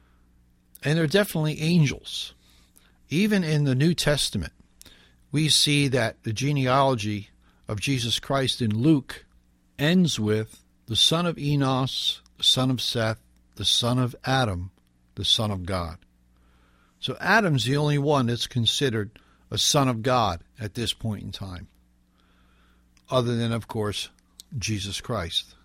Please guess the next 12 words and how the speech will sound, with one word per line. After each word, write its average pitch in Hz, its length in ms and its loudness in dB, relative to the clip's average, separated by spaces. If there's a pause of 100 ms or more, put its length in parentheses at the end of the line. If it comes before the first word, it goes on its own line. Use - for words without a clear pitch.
(640)
So 151 440 2 (760)
every 196 340 2
time 160 400 2
we 131 120 2
see 131 600 0 (200)
this 135 320 0
phrase, 104 760 -2 (460)
it 139 180 -4
refers 165 560 0
to 143 260 0
created 131 720 0
beings. 92 680 -2